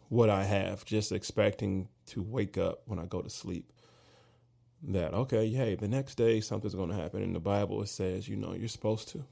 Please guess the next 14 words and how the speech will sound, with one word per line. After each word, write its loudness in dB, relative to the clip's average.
say, -4
you -8
know, -4
"If -6
Lord 6
willing, 4
that -4
tomorrow 0
may -2
come," -6
right? 2
We 2
don't 6
know. -2